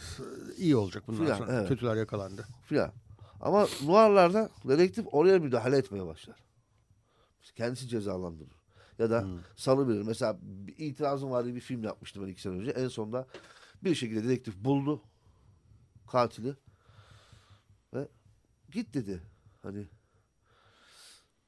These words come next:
Speaker 2: şey yapmadı.
Speaker 1: Hı hı.
Speaker 2: Hmm, o, o adalete teslim etmedi. Çünkü noirlarda adalete de güvenilmez.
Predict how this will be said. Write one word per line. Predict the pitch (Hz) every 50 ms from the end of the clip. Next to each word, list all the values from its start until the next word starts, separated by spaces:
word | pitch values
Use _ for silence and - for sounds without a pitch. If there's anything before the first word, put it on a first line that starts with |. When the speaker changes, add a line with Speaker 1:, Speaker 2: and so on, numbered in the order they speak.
| _
Speaker 2:
şey | _ - 160
yapmadı. | 185 180 127 117 104 90 90 85 _ _ _ _ _ _ _ _ _ _ _ _ _ _ _ _ _ _ _ _ -
Speaker 1:
Hı | 120
hı. | 104 101 117 120 - _ _ _ - _ _ _ _ _ _ _ _ _ -
Speaker 2:
Hmm, | - 95 98 98 98 98 95 85 - -
o, | 104 113 110 - _
o | - 73 95 95 90 - - _ _ -
adalete | - 120 135 131 156 160 170 175 180 175
teslim | - 160 156 147 - 165 165
etmedi. | 165 156 - 127 117 98 87 78 - - _ _ _ _ _ _
Çünkü | - - 214 214 208 - - 170 170 175 170 _ _ _ _ _ _ _ _ _ _ _ _ _ _ _ _ _ _ _ _ - -
noirlarda | 104 110 120 127 151 160 156 156 160 156 156 151 160 165 - -
adalete | 117 117 117 131 131 139 143 143 135 139 143
de | 139 123
güvenilmez. | 98 104 98 92 85 85 85 80 76 73 - -